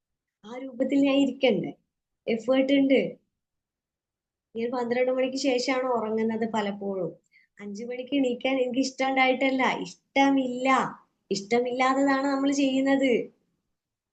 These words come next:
നമുക്ക് ഇഷ്ടമില്ലാത്തത് ചെയ്യുമ്പോഴാണ് പലർക്കും നമ്മളെ ഇഷ്ടപ്പെടുക. അപ്പൊ ഞാൻ എൻ്റെ സോൾ മാസ്റ്റർ ടീം ഇവിടെ ഉണ്ട്. ഞാൻ നിങ്ങളോട് ചോദിക്കുകയാണ്,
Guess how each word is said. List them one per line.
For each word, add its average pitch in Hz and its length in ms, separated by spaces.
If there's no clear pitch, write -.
നമുക്ക് 220 280
ഇഷ്ടമില്ലാത്തത് 269 640
ചെയ്യുമ്പോഴാണ് 262 920
പലർക്കും 220 400
നമ്മളെ 247 260
ഇഷ്ടപ്പെടുക. 220 480
അപ്പൊ 180 140
ഞാൻ 247 240
എൻ്റെ 233 240
സോൾ 208 240
മാസ്റ്റർ 202 380
ടീം 190 180
ഇവിടെ 170 280
ഉണ്ട്. 151 200
ഞാൻ 262 100
നിങ്ങളോട് 247 340
ചോദിക്കുകയാണ്, 214 760